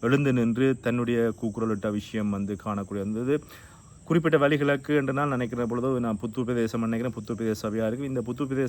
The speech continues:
சபையில வந்து நான், நான் எனக்கு தெரிஞ்ச வகையில இந்த ஏரியா பக்கம் எந்த ஒரு அந்த பிரதேச சபையினுடைய வாகனங்கள் திரிவதோ அல்லது வீதிகளை துப்புரவாக்குவதோ அல்லது இந்த,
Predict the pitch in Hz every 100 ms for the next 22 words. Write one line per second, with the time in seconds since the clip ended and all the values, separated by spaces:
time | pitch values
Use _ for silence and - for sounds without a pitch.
0 | 123 117 117 117 131 127 120 110 - -
1 | - - 107 120 123 117 123 127 131 139
2 | 131 131 123 120 120 123 120 131 135 123
3 | 113 123 131 131 117 107 135 135 127 139
4 | 135 131 131 135 135 - - - - 113
5 | 113 123 131 123 123 120 113 104 120 123
6 | 123 123 127 131 - - - - - 127
7 | 131 123 120 127 131 120 123 131 127 117
8 | 113 127 123 123 117 120 117 120 123 120
9 | 123 120 120